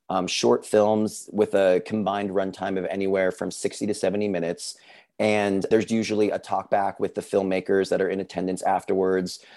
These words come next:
But it's kind of just like, yeah, hang out before, meet everyone, re-meet everyone if you haven't <laughs> seen them in two years, which is very much the case, and then watch their films. Remember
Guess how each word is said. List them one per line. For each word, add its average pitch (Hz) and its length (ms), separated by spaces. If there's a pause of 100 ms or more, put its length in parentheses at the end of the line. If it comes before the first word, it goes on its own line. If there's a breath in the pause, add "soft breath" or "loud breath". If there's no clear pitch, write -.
(140 loud breath)
But 110 140
it's - 200
kind 131 240
of 139 80
just 139 200
like, 127 160
yeah, 113 140
hang 123 320
out 139 180
before, 101 640 (320 soft breath)
meet 123 360
everyone, 107 600
re-meet 113 720
everyone 104 440
if 98 120
you 95 80
haven't 95 300
<laughs> - 80
seen 123 180
them 101 160
in 92 140
two 101 200
years, 90 380
which 92 140
is 92 220
very 92 260
much 92 220
the 92 100
case, 87 420 (320 loud breath)
and 113 140
then 120 100
watch 95 300
their 135 140
films. 123 440
Remember 113 880